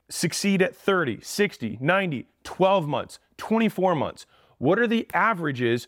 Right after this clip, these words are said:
for whatever the thing that you educate them on? Now, mind you, this is, <laughs> this naturally predisposes itself to B two B stuff where people are learning to make money. But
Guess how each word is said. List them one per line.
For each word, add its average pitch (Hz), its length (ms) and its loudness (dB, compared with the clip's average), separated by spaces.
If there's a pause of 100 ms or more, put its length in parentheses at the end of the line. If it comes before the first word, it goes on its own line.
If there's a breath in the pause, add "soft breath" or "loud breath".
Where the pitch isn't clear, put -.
(140)
for 175 280 2
whatever 185 440 0
the 220 120 0
thing 202 340 0
that 190 120 2
you 175 160 -2
educate 151 420 0
them 143 120 -2
on? 185 300 0 (240 soft breath)
Now, 170 140 2
mind 214 300 0
you, 98 160 -4 (400)
this 180 220 0
is, 175 160 -2 (440 soft breath)
<laughs> - 400 -8
this 185 220 2 (160)
naturally 202 640 0
predisposes 196 540 -2
itself 170 300 0
to 156 80 0
B 156 180 0
two 160 80 2
B 175 120 0
stuff 151 260 -2
where 139 60 -2
people 135 300 -2
are 135 160 2 (300 soft breath)
learning 170 380 0
to - 160 -2
make 143 200 0
money. 135 300 -2 (420)
But - 300 0